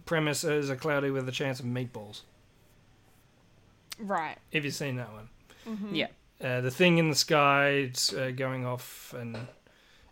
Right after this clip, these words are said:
Speaker 1: is going to explode because it's controlling the weather and blah, blah, blah, blah. And the Paw Patrol, they call the Paw Patrol and, yeah,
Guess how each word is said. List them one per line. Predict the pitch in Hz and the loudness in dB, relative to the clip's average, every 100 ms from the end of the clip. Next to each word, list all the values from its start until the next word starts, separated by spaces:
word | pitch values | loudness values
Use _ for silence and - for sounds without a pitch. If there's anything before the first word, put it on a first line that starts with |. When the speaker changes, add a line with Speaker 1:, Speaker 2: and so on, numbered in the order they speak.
| - | -8
Speaker 1:
is | 120 120 117 123 | -6 -6 -8 -8
going | 135 127 123 | -4 -2 -2
to | 156 135 127 120 | -4 -8 -8 -12
explode | 110 - - 147 135 131 131 131 131 131 127 | -8 -8 -2 2 4 2 0 0 -2 -4 -6
because | 127 123 123 113 113 123 - - | -12 -12 -12 -12 -14 -14 -14 -14
it's | 120 110 - - | -16 -14 -12 -12
controlling | - 135 131 123 113 110 | -10 -8 -6 -6 -6 -10
the | |
weather | 113 123 120 120 120 117 | -6 -6 -6 -8 -8 -10
and | 107 98 101 | -10 -14 -14
blah, | 95 | -16
blah, | - - | -18 -18
blah, | - | -18
blah. | - - _ _ _ - - - - | -16 -18 _ _ _ -20 -20 -20 -10
And | - 165 | -2 2
the | |
Paw | 160 190 | 6 6
Patrol, | 175 190 175 | 6 6 6
they | 170 | 8
call | 202 | 6
the | 185 | 6
Paw | 185 196 | 6 4
Patrol | 185 214 208 208 | 6 6 8 8
and, | 208 202 175 - | 6 4 2 -2
yeah, | 180 190 170 | -4 -2 -4